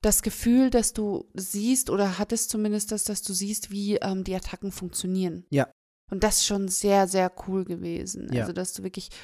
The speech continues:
Speaker 1: du konntest ja dann auch, ähm, ähm, im, also nicht im Splitscreen,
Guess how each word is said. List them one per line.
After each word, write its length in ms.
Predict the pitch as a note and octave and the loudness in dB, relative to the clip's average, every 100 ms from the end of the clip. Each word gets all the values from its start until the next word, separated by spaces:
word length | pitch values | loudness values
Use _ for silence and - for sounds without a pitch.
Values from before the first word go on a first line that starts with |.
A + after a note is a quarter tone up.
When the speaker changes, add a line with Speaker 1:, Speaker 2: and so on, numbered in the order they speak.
| - | -12
Speaker 1:
du 80 | G3 | -2
konntest 360 | - G3 - - | 0 2 0 0
ja 100 | F#3+ | 0
dann 140 | F#3+ | 0
auch, 300 | - F#3 - | 0 -2 -2
ähm, 800 | - F#3+ F3+ F3+ F3+ F3+ F#3 - - | -4 -4 -4 -4 -6 -8 -10 -10 -12
ähm, 360 | - F#3+ F3+ F3+ | -8 -8 -8 -8
im, 420 | F#3 F3+ F3+ F3 - | -8 -6 -8 -10 -8
also 200 | F#3+ F#3+ | -4 -2
nicht 180 | F#3 F#3+ | -4 -4
im 80 | |
Splitscreen, 680 | F#3 A#3 B3+ - A3 G#3 | -2 0 0 -2 -2 -2